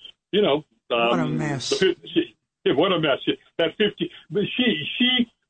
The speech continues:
Speaker 1: uh, Bernie allowed her to have her own feeder fund. So get this, she was in turn taking money from her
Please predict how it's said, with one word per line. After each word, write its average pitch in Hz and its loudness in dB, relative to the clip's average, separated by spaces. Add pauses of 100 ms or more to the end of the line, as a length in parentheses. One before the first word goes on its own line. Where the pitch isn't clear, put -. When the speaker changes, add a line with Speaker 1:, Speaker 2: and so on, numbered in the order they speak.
Speaker 1:
uh, 147 0
Bernie 254 2
allowed 190 2
her 202 4
to 147 0
have 160 0
her 156 2
own 175 0
feeder 170 4
fund. 110 0
So 165 0
get 226 -2
this, 196 2 (460)
she 240 4
was 220 4 (160)
in 156 0
turn 196 2
taking 175 0
money 175 2
from 151 0
her 143 2